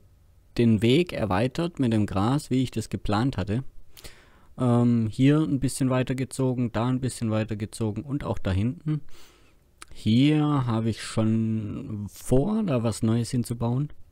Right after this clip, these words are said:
Da weiß ich schon was. Ähm, und wir werden uns diese Folge mal um die Technik kümmern,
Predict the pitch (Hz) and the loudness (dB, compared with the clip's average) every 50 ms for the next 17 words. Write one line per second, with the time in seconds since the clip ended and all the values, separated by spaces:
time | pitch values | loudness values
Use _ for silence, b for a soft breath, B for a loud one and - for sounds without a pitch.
0 | b b b b b b b b b b b b - - - - 101 - 101 92 | b b b b b b b b b b b b -20 -16 -14 -8 -4 -2 -2 0
1 | 104 107 113 - - 135 - - 131 120 120 127 131 139 - - - - - - | 0 0 -2 -2 -4 -6 -4 -2 -2 0 0 -2 -2 -4 -4 -8 -14 -18 -20 -20
2 | b b b b b b b b b b b - - 113 113 117 113 113 117 117 | b b b b b b b b b b b -4 0 2 2 4 4 4 4 4
3 | 120 117 113 - - - - - - - - - - - - - - - - - | 2 2 2 0 -2 -2 -4 -8 -12 -16 -16 -18 -20 -20 -20 -20 -20 -20 -20 -16
4 | - - 123 120 120 123 120 120 120 123 123 120 120 120 120 113 - - - - | -4 0 2 4 6 6 6 6 6 6 4 4 4 4 2 0 -2 -8 -16 -20
5 | - - _ - 110 101 98 95 110 117 127 135 139 135 135 131 120 107 107 113 | -20 -16 _ -6 -4 -4 0 2 4 4 6 6 6 6 4 2 2 0 0 0
6 | 117 113 120 113 120 110 107 104 - - 120 107 107 104 - - 98 98 92 98 | 2 2 0 0 2 2 0 0 0 -2 -2 -2 -2 -2 -2 0 0 0 2 2
7 | 92 92 92 95 101 107 104 101 101 98 98 95 - - 107 101 - - 95 - | 0 2 2 2 0 0 0 0 -2 -2 -2 -2 -2 -2 -4 -4 -4 -4 -6 -4
8 | - 98 98 101 104 113 | -2 -2 -2 0 0 0